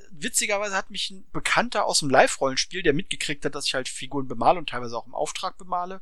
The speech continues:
der bei uns im Lager im Sommer, äh, einen Ritter mit Gefolge spielt, der hat gesagt, „Ey, ich bräuchte da jemanden, der Minis für mich bemalt. Ich hab da ein bisschen was eingekauft und die sind halt nur grundiert. Ähm,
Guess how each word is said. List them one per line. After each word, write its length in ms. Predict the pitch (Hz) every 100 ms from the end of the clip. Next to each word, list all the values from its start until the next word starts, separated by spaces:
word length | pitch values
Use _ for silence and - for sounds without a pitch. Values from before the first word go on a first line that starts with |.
| - - - - -
der 160 | 147 143
bei 100 | 151
uns 240 | 170 -
im 120 | 143
Lager 280 | 131 147 147
im 120 | 139
Sommer, 340 | 131 131 135 -
äh, 140 | 135
einen 220 | 127 123
Ritter 240 | 120 175 143
mit 160 | 135
Gefolge 360 | - - 175 143
spielt, 380 | - - 147 - - - - -
der 80 | 160
hat 80 | 175
gesagt, 240 | 175 175
„Ey, 180 | 240 247
ich 200 | 208 -
bräuchte 500 | - 180 392 - 180
da 100 | 170
jemanden, 500 | 160 170 165 160 151
der 320 | 156 156 147
Minis 340 | 143 170 147 -
für 120 | 139
mich 220 | 127 -
bemalt. 340 | 143 135 147 -
Ich 100 | 147
hab 120 | -
da 80 | 143
ein 120 | 139
bisschen 240 | - -
was 140 | 135 -
eingekauft 560 | 151 170 - 151 151
und 60 | 139
die 40 |
sind 160 | 139 139
halt 140 | 151
nur 160 | 143 139
grundiert. 500 | 151 135 156 180 - - - - - - - - - -
Ähm, 340 | 143 139 147